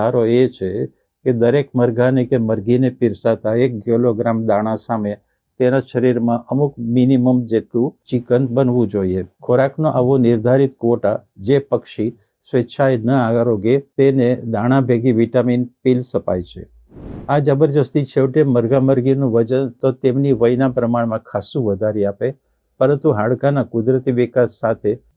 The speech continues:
બેસુમાર વધારાનો મેળ ખાતો નથી. પરિણામે દરેક પક્ષી ખુદ પોતાનું જ વજન ન ખમી શકે એટલી હદે તેના બંને પગ શારીરિક વજનના પ્રમાણમાં કમજોર રહી જાય છે. આમની સાંકડી જગ્યામાં આમેય તેને છૂટપૂર્વક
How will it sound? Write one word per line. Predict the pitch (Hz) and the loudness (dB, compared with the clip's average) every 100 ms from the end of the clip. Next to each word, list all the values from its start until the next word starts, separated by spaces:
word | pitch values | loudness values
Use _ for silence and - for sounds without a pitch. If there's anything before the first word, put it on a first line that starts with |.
| - | -4
બેસુમાર | 123 143 - 120 127 143 120 | -2 0 -2 -2 0 2 2
વધારાનો | 113 123 123 127 123 | 2 2 2 0 -2
મેળ | 101 123 123 | 0 0 0
ખાતો | - 98 110 104 | -2 -4 -4 -6
નથી. | 92 - - _ _ _ _ - - | -10 -12 -18 _ _ _ _ -20 -10
પરિણામે | - 151 151 151 135 | -2 0 0 0 2
દરેક | 139 160 - | 4 2 0
પક્ષી | 147 - 139 139 - _ _ | -4 -2 0 -2 -4 _ _
ખુદ | - 139 143 | -2 -2 0
પોતાનું | 123 117 139 160 | -2 0 2 2
જ | 139 | 2
વજન | 139 131 139 123 | 2 2 2 2
ન | 135 | 2
ખમી | - 120 123 | 0 0 0
શકે | - - 113 | -2 -2 -2
એટલી | 113 139 131 | -2 0 0
હદે | 101 127 123 | 2 2 0
તેના | 127 117 117 | 0 0 0
બંને | 104 107 123 123 | 0 0 0 0
પગ | 110 101 107 _ _ _ - | -2 -2 -6 _ _ _ -2
શારીરિક | 110 127 123 123 | 0 2 2 0
વજનના | 113 107 117 120 | -2 -2 0 -2
પ્રમાણમાં | 117 104 107 113 104 104 | -2 -4 -2 -2 -4 -6
કમજોર | 117 104 104 123 110 | -6 -4 -2 -2 -2
રહી | 98 | -4
જાય | 95 92 | -4 -8
છે. | 95 - 90 _ _ _ _ | -10 -18 -20 _ _ _ _
આમની | 131 139 143 147 | -2 0 0 0
સાંકડી | - - 127 127 143 | -4 -4 -2 0 0
જગ્યામાં | 135 131 131 131 135 127 | 0 0 2 0 0 -2
આમેય | 113 117 139 | -2 0 0
તેને | 131 127 123 | 0 0 0
છૂટપૂર્વક | 120 - 123 - 110 107 113 | 0 -2 -2 -2 -2 -2 -4